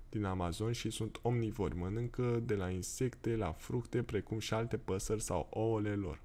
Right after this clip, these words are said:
Anaconda verde, găsită în partea de nord a Americii de Sud, inclusiv în Amazon, anaconda verde este cea mai grea și una dintre cele mai lungi specii de șarpe cunoscute.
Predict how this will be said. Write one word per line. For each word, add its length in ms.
Anaconda 580
verde, 320
găsită 380
în 80
partea 360
de 120
nord 340
a 100
Americii 520
de 100
Sud, 380
inclusiv 640
în 120
Amazon, 480
anaconda 640
verde 480
este 480
cea 220
mai 300
grea 300
și 200
una 160
dintre 320
cele 260
mai 220
lungi 360
specii 460
de 120
șarpe 460
cunoscute. 760